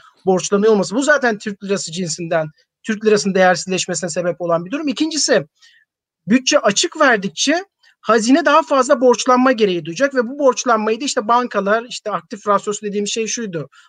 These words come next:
Bankalar ya kredi versin ya da gitsin hazinenin çıkardığı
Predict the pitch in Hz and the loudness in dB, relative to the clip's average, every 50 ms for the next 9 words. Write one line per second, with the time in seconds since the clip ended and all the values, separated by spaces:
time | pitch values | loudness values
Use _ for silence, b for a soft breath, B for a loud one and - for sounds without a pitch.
0 | b - 190 208 226 - 247 254 240 233 247 247 - - 269 294 302 330 294 294 | b 0 0 0 2 2 2 0 2 2 2 0 0 0 -2 -2 -2 0 0 2
1 | 277 269 262 - - 330 349 349 _ _ _ _ _ _ _ 226 247 240 269 214 | 2 2 0 -2 -8 -8 -10 -12 _ _ _ _ _ _ _ 2 2 2 2 0
2 | 247 240 - - - 320 339 339 294 _ _ _ _ _ _ _ - 220 220 208 | -2 -2 -2 -4 -4 -4 -4 -6 -8 _ _ _ _ _ _ _ 0 0 2 2
3 | 240 262 254 277 302 285 - - - 269 254 233 226 214 214 254 285 | 2 2 2 2 2 0 -2 -4 0 2 2 2 2 0 0 -2 -2